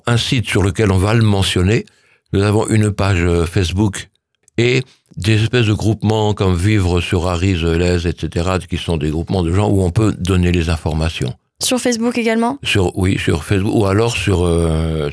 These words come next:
Speaker 1: c'est WhatsApp ou Instagram. Nous avons, euh, une adresse mail qui est, euh, contact arobase école musique arize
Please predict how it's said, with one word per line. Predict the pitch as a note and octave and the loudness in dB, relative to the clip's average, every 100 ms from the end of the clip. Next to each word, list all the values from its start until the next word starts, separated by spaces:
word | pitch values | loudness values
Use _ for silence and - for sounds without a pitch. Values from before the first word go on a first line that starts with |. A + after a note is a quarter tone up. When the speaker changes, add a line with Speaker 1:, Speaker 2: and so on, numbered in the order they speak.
| - | -4
Speaker 1:
c'est | F2+ | 0
WhatsApp | F2+ E2+ - G2+ G#2+ _ _ _ _ _ _ - | 0 0 -2 -2 -4 _ _ _ _ _ _ -6
ou | E2+ E2 D2+ | -2 0 0
Instagram. | E2 E2+ F2 E2 G2 G#2+ - _ _ _ _ - | 0 0 -2 0 0 -2 -4 _ _ _ _ -4
Nous | F2 | 0
avons, | G2 F#2+ G2 F2 | 2 2 2 0
euh, | D2 | 0
une | E2 | 0
adresse | F#2 F2 F#2+ F#2 F2 | 0 0 0 0 0
mail | F2+ F2+ E2+ A#1+ A#1 _ _ _ - | 0 2 0 -2 -6 _ _ _ -8
qui | C#2+ D2 | -4 0
est, | D#2+ | 0
euh, | C#2 - _ | -2 -4 _
contact | G#2+ A2 - F2 - - E2+ - _ _ _ _ | 0 0 0 -4 -6 -4 -4 -4 _ _ _ _
arobase | E2+ F#2 G2 E2+ E2+ E2+ D#2+ D#2 - _ _ - | -4 -2 0 0 0 0 0 -4 -12 _ _ -4
école | G#2 - G#2 F#2 E2+ - | -4 0 0 2 0 0
musique | F2 F#2+ E2+ F#2 - - - | 0 2 2 -2 -4 -10 -6
arize | F#2+ F#2 G2+ F#2+ D2 C2 | -2 0 2 2 -2 -4